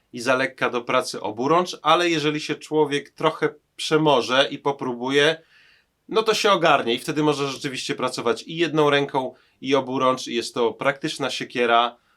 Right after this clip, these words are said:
która może ścinać całkiem spore drzewa, co się, co udowodniła w górach skalistych. Fajny kawałek sprzętu. Miałem też ze sobą składaną piłę Opinela z,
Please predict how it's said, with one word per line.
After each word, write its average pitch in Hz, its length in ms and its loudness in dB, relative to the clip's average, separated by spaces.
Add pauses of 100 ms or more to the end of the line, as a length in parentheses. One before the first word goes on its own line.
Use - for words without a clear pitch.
(460)
która 220 380 2
może 156 220 2
ścinać 151 420 -2
całkiem 139 300 0
spore 127 320 0
drzewa, 113 400 2
co 117 180 -6
się, 110 300 -2 (300)
co 127 160 -2
udowodniła 117 600 0
w 104 60 -12
górach 110 280 0
skalistych. 117 680 -6 (560)
Fajny 156 400 2
kawałek 120 380 2
sprzętu. 107 600 -4 (1400)
Miałem 214 340 6
też 185 160 0
ze 151 120 -4
sobą 175 300 2
składaną 165 520 4
piłę 165 340 4
Opinela 117 760 2 (3250)
z, - 280 -12